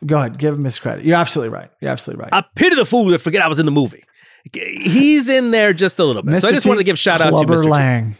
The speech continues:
Speaker 1: Of
Speaker 2: Yes,
Speaker 1: course.
Speaker 2: yes.
Speaker 1: I love Mister T. Of course. So I know you saw the movie too. You rented it. We both
Speaker 2: Yes.
Speaker 1: watched it. I
Speaker 2: Yes.
Speaker 1: kinda went back and forth. So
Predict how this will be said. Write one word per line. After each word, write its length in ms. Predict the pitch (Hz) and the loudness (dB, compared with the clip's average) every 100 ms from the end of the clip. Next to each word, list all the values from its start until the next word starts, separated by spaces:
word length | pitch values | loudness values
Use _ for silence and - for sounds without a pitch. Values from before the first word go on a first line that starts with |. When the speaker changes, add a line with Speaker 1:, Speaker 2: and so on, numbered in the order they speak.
| - | -10
Speaker 1:
Of 120 | - | -8
Speaker 2:
Yes, 180 | 101 117 | -2 0
Speaker 1:
course. 200 | 113 110 | -2 -4
Speaker 2:
yes. 80 | 190 | -4
Speaker 1:
I 120 | 139 | -2
love 640 | 139 147 151 147 131 117 | 0 2 4 4 2 -2
Mister 360 | 120 117 - 113 | -8 -10 -10 -12
T. 360 | 110 95 92 _ _ - | -12 -16 -16 _ _ -12
Of 180 | 139 - | -12 -10
course. 460 | 127 - - - - - - - - _ | -10 -10 -12 -20 -20 -20 -20 -20 -20 _
So 320 | - 170 160 | 0 4 4
I 80 | 151 | 4
know 140 | 165 220 | 2 2
you 120 | 247 | 2
saw 220 | 254 226 | 2 2
the 80 | 202 | 2
movie 220 | 180 175 | 0 0
too. 200 | 175 139 | -2 -2
You 160 | 135 151 | 0 0
rented 280 | 160 165 | 0 0
it. 160 | 156 160 | 0 -2
We 80 | 131 | -6
both 340 | 123 147 175 | -2 -2 0
Speaker 2:
Yes. 100 | 170 | 0
Speaker 1:
watched 400 | 156 143 143 - | 0 0 -2 -4
it. 280 | 135 131 - - | -4 -4 -6 -6
I 200 | 135 151 | -2 -2
Speaker 2:
Yes. 100 | 156 | 0
Speaker 1:
kinda 180 | 185 175 | -2 -2
went 140 | 156 | 0
back 240 | 165 160 | 0 0
and 100 | 156 | -2
forth. 220 | 156 170 151 | 0 0 2
So 240 | 170 147 | 0 0